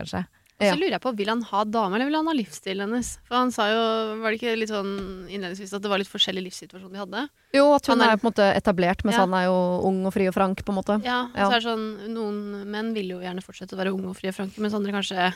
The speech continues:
Speaker 2: drømmer litt om den familielivet som de ikke har fått til, da.
Speaker 3: Ja.
Speaker 1: Mm.
Speaker 2: Eh, og hun har jo det.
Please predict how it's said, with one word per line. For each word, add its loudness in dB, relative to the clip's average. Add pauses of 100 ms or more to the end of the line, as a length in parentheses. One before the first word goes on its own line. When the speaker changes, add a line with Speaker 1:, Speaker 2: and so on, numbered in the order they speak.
Speaker 2:
drømmer 0
litt -10
om -6
den -2
familielivet -4
som -6
de -2
ikke -6
har -12
fått -18
til, -10
da. 6 (220)
Speaker 3:
Ja. 4 (280)
Speaker 1:
Mm. 4
Speaker 2:
Eh, 2
og -2
hun 0
har -4
jo -2
det. 4